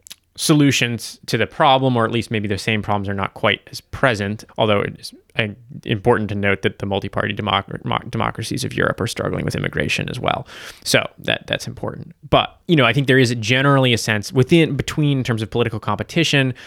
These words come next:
a stronger presence or a more robust pluralism and tolerance, right? Citizens become habituated, let's say, to become more tolerant of other parties and other citizens who subscribe to other parties, 'cause it's always a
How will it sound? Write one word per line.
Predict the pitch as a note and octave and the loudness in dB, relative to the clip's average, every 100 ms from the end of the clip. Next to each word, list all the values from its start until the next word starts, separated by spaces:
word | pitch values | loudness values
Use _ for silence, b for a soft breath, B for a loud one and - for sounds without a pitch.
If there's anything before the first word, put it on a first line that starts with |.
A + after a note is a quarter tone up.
| B B | B B
a | - | 0
stronger | - - D3+ C#3+ D3 D3 C#3 | 0 2 4 6 6 4 4
presence | - B2+ A#2 A#2 A#2 A#2+ | 4 0 2 0 0 2
or | |
a | A#2 | 4
more | A#2+ B2 | 4 4
robust | A#2+ A2 A2+ A2 - | 4 6 2 2 -6
pluralism | - A#2 A2 G#2+ G#2+ A2 | -2 2 4 4 2 2
and | G#2+ A2 | 0 0
tolerance, | - C3+ B2 G#2 - - | -2 2 2 2 -4 -4
right? | A#2 A2+ | -4 0
Citizens | - B2+ A2+ G#2+ | 2 2 0 -2
become | A2+ - G#2 G#2 B B B B B | -6 -2 -2 -2 B B B B B
habituated, | - C3+ D3+ - B2 A2 G2+ G2+ | 0 4 4 6 6 6 2 0
let's | G2+ - | -2 0
say, | - G#2 G2 | 2 2 0
to | A#2+ | -4
become | A2+ A2+ A2 | -2 0 0
more | G#2+ G#2+ G#2 | -2 -4 -4
tolerant | - B2 B2 A#2 A2 | 0 2 4 2 0
of | G#2+ F#2+ - - | -2 -4 -8 -2
other | B2+ A2+ | 0 2
parties | G#2+ A3+ G#3+ G3 F3+ | 2 4 4 2 2
and | C#3+ | 2
other | B2 A#2 | 2 2
citizens | - A#2+ A2 G#2+ | 2 0 -2 -4
who | A2 | -8
subscribe | - - F#3+ E3+ | -10 0 2 4
to | |
other | D#3+ D3+ | 4 2
parties, | C#3+ C3 B2+ | 2 2 0
'cause | E3+ | -4
it's | D#3+ | 2
always | F3+ | 4
a | D3+ | 4